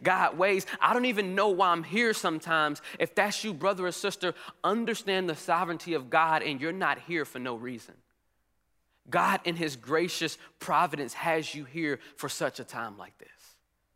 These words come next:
We have brothers and sisters in this church, pastors, elders, small group leaders, counselors, who would love to engage you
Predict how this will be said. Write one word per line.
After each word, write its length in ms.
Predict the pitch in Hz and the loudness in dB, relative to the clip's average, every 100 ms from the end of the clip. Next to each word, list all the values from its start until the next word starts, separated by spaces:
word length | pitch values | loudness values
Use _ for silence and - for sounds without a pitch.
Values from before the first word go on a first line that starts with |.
| _ _ _ _ _ _ _ _ _ - | _ _ _ _ _ _ _ _ _ -4
We 140 | 196 | 2
have 260 | 196 151 113 | 2 2 0
brothers 360 | 139 175 185 175 | 2 2 2 -2
and 120 | 151 | -6
sisters 340 | - 165 156 | -6 -6 -6
in 80 | 160 | -6
this 140 | 156 | -6
church, 480 | - - 185 - - - - - | -4 0 0 0 -10 -14 -20 -2
pastors, 540 | - 170 196 - 165 - | 2 4 2 -4 -6 -4
elders, 480 | 160 175 180 170 170 | 0 2 2 -2 -4
small 400 | - 180 160 185 | -6 -2 2 2
group 240 | 185 190 165 | 0 -6 -4
leaders, 640 | 190 180 175 165 - - _ _ - - | -2 0 -2 -6 -16 -20 _ _ -12 -2
counselors, 1000 | 196 185 208 - 180 190 180 - - - - - | 2 4 2 -2 -2 0 -2 -8 -20 -20 -14 -2
who 80 | 226 | 0
would 200 | 208 170 | 2 0
love 360 | 160 180 214 202 | 2 4 4 2
to 260 | - - | -2 0
engage 640 | 185 156 160 185 214 151 156 | -2 0 2 2 0 -2 -4
you 160 | 165 | -4